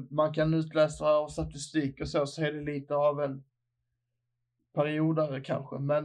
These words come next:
men jag menar någonstans, Blackstenius är ju jäkligt bra. Det är ju en spelare som kanske är för bra för Allsvenskan. Men man behöver ju ha en till anfallare, så att där, där kanske Häcken tittar på förstärkning till sommaren. Vad vet jag. Eh, men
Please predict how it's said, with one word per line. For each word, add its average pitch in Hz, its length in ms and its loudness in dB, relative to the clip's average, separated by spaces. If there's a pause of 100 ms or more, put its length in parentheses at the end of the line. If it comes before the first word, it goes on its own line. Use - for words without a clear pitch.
(140)
men 160 160 2
jag 165 140 2
menar 165 260 6
någonstans, 165 560 2
Blackstenius 160 680 4
är 175 100 2
ju 151 460 -2
jäkligt 151 400 2
bra. 147 220 4
Det 147 140 -2
är 147 60 -2
ju 143 140 -6
en 143 140 -16
spelare 147 380 0
som 139 140 -14
kanske 143 260 -4
är 143 40 -2
för 143 120 -12
bra 147 300 2
för 143 120 -2
Allsvenskan. 147 640 -4
Men 170 220 2 (720)
man 156 160 4
behöver 160 280 6
ju 160 60 6
ha 156 200 8
en 160 180 0
till 156 180 2
anfallare, 135 540 0
så 143 120 -4
att 139 120 -4
där, 160 320 6 (300)
där 165 240 4
kanske 147 340 -2
Häcken 151 640 -2
tittar 165 360 2
på 151 200 -4
förstärkning 139 800 -2
till 139 180 -8
sommaren. 139 580 -2
Vad 151 160 2
vet 151 200 -4
jag. 131 220 0 (140)
Eh, 143 360 -2
men 139 320 -4